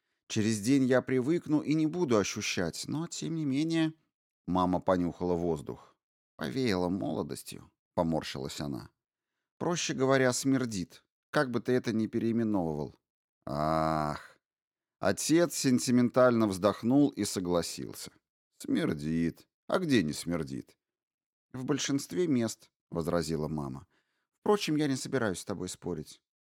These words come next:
"Воняет?" Отец вопросительно поглядел на меня. "Вопрос не по адресу", опередила ответ мама. "В его годы человек не может точно разделять.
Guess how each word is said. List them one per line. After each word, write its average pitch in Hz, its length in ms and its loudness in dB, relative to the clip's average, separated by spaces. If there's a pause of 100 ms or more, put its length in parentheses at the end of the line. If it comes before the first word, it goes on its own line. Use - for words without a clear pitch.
(160)
"Воняет?" 82 720 2 (540)
Отец 143 400 0
вопросительно 123 760 0
поглядел 90 540 0
на 85 100 -2
меня. 71 380 -4 (580)
"Вопрос 139 540 -2
не 139 120 2
по 156 260 2
адресу", 92 480 -4 (420)
опередила 90 720 4
ответ 85 340 0
мама. 76 440 -2 (540)
"В - 60 -12
его 139 360 2
годы 135 440 4
человек 135 540 2
не 151 100 4
может 107 380 2
точно 98 340 -2
разделять. 92 640 -2